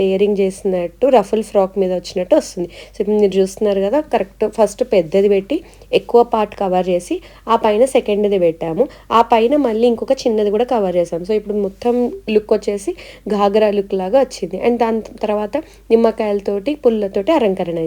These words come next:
చేసాము. And అమ్మవారికి నిమ్మకాయ దీపాలు పెడతారు కదా, so ఆ నిమ్మకాయ దీపాలు రెడీ చేస్తున్నాం నేను, మమ్మీ. ఇక్కడ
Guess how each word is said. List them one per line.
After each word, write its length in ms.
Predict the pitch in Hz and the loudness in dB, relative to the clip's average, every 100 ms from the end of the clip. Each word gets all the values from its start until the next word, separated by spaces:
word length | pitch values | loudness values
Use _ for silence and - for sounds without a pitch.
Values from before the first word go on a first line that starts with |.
| 160 | -4
చేసాము. 400 | 160 160 156 160 - - - 262 | -6 -8 -10 -10 -14 -16 0 2
And 140 | 294 - 220 | 4 2 2
అమ్మవారికి 460 | 220 254 254 254 269 226 | 2 2 2 -2 0 0
నిమ్మకాయ 320 | 220 233 240 226 | 0 -2 -2 -2
దీపాలు 280 | 220 214 202 | -4 -4 -2
పెడతారు 360 | 196 190 190 180 185 | -2 -2 -4 -4 -4
కదా, 140 | 254 - | -4 -6
so 60 | - 226 | -6 -2
ఆ 20 | 220 | 0
నిమ్మకాయ 280 | 202 220 202 | 0 -4 -4
దీపాలు 220 | 196 196 190 | -4 -2 -2
రెడీ 120 | 190 185 | -2 -2
చేస్తున్నాం 320 | 180 - 185 180 | -4 -6 -6 -4
నేను, 160 | 180 185 | -2 -2
మమ్మీ. 240 | 180 175 175 | -2 -4 -4
ఇక్కడ 220 | 170 175 | -6 -6